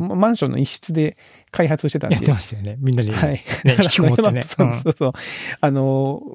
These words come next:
Speaker 1: なんだろう、普通の住宅でやら-、住居というかマンション、あの、ファミリータイプのでやられてるのはすごくこう、落ち着くじゃないですけど。
Speaker 2: <laughs>
Speaker 1: あ、そうそう。
Speaker 2: 親近感があります。
Speaker 1: 親近感が。そうそう。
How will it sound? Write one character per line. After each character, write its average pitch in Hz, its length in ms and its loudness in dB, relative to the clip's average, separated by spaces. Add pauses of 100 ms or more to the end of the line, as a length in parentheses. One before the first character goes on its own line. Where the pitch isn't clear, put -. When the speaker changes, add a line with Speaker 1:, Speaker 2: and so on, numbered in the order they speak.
(120)
Speaker 1:
な 160 160 0
ん - 20 0
だ 131 40 -2
ろ - 20 -2
う、 127 40 -4
普 - 100 -14
通 190 260 2
の 170 340 2
住 151 440 0
宅 151 320 0
で 147 80 4
や 147 120 4
ら-、 143 160 -2
住 160 260 2
居 135 100 -2
と - 80 -4
い - 20 0
う - 20 0
か 131 60 0
マ 143 80 2
ン 143 60 0
シ - 80 -16
ョ - 40 -14 (140)
ン、 - 20 -4
あ 127 60 -4
の、 127 100 -2
フ - 60 -8
ァ 147 60 0
ミ 147 100 2
リ 147 60 2
ー - 20 -2
タ 156 80 2
イ - 20 2
プ - 80 -6
の 120 100 -4
で 131 180 -2
や 143 80 4
ら 143 40 4
れ 147 60 2
て 156 80 0
る 160 80 4
の 180 80 2
は 165 100 4
す - 140 -2
ご 180 100 4
く 127 140 -6
こ 113 280 -6
う、 - 40 -20 (480)
落 - 220 -4
ち - 40 -14
着 180 100 -4
く 196 60 0
じ 151 60 4
ゃ 110 40 0
な 98 100 -6
い 107 40 -6
で 113 60 -8
す - 80 -12
け - 80 -6
ど。 - 80 2
Speaker 2:
<laughs> - 320 -4
Speaker 1:
あ、 113 80 -8
そ - 140 -8
う - 20 -2
そ 156 60 4
う。 - 20 4
Speaker 2:
親 120 60 -2
近 127 160 4
感 110 80 -4
が 98 60 -2
あ - 20 -4
り 104 80 -6
ま 107 80 0
す。 - 120 0
Speaker 1:
親 196 180 2
近 104 200 4
感 156 200 2
が。 135 100 -6 (100)
そ - 200 -4
う 147 100 -2
そ - 160 -12
う。 - 20 -20